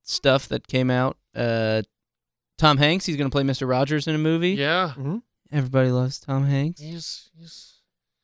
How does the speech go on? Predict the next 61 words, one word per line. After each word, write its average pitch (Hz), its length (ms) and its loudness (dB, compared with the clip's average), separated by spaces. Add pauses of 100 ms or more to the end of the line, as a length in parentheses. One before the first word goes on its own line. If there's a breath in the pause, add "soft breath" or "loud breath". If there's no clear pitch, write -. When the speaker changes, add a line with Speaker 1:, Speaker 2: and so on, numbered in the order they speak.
(280)
Speaker 2:
are, 202 280 -16
are 196 80 -14
we 226 100 -6
getting 269 220 -10
a 240 40 -6
little 240 140 -4
too 226 220 -10
Tom 220 240 -10
Hanks 208 340 -4
out? 208 220 -14 (260)
Speaker 3:
No. 139 240 -4 (640)
Tom 131 160 -6
Hanks 180 240 -2
is 185 60 -16
great. 180 280 -2
Why 143 120 -2
would 180 160 0
you 180 420 -4
need 180 380 -2
Speaker 2:
I, 202 40 -10
are 208 40 -4
Speaker 3:
less 254 160 2
Speaker 2:
we 277 100 0
Speaker 3:
Tom 285 120 -4
Speaker 2:
getting 277 100 -2
a - 20 -2
Speaker 3:
Hanks? 269 140 -2
Speaker 2:
little, 269 200 -6
like, 240 300 -2
here's 220 300 -4
my 214 100 -2
thing. 202 200 -4
He's 165 200 -4
just - 240 -14
plays 196 220 -6
himself. 131 680 -12 (680)
He 202 60 -8
needs 208 240 -4
to 185 260 -6
maybe 190 300 -10
just 185 280 -12 (120)
spice - 380 -14
it - 60 -14
up - 140 -14
a - 20 -14
little 180 120 -12
bit, 175 200 -10
man. 175 300 -10
Do 185 120 -16
some 190 280 -10
weird 196 240 -4
stuff. 196 340 -8 (720)
Stop 123 120 -4
Speaker 1:
Mister 139 220 2
Speaker 2:
playing 117 120 2
yourself 131 180 4
Speaker 1:
Rogers 147 180 2
Speaker 2:
all - 60 -4
the 127 60 -2
Speaker 1:
in 123 80 -2
Speaker 2:
time. - 160 -6